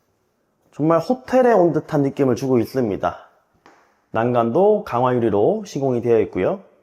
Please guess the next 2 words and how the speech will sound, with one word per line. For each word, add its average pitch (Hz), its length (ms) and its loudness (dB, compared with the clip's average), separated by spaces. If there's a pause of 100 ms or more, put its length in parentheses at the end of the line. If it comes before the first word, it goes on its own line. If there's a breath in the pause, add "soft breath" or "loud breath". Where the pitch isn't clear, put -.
(1700)
여기 180 200 4
보시면 180 680 0